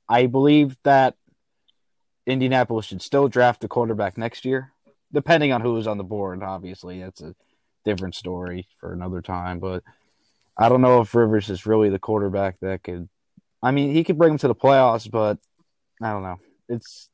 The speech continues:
gonna be tough. Depends how Rivers plays. If he's a turnover machine like he's been the last couple of years, then no way. He's not. It's not gonna happen. They have the defense.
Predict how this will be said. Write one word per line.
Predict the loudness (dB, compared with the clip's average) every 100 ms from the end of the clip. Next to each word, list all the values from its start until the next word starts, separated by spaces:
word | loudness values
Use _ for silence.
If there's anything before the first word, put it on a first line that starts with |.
| _
gonna | 0 0
be |
tough. | 0 0 0 -4 _ -4
Depends | 0 0 2
how | 2
Rivers | 2 0 -2
plays. | -4 -2 -2 -4 -10 -20 _ _ _ _ _ _
If | 0
he's | 2 2
a | 2
turnover | 2 4 4 4 2 2
machine | -2 0 0 2 0
like | -2 -2
he's | -10 -4
been | 0 2 2
the |
last | 0 0 0
couple | -4 -2 -2
of |
years, | 0 0 -2 -6
then | -10 -10 -12
no | -10 -8
way. | -10 -12 -14 _
He's | -14 -14 -16
not. | -18 -18 _ _ _ _
It's | _
not | -4
gonna | -2 -4
happen. | -4 -6 -8 -14 -12 -12 -12 _ _ _
They | 2
have | 6 6
the | 6
defense. | 6 4 6 2 2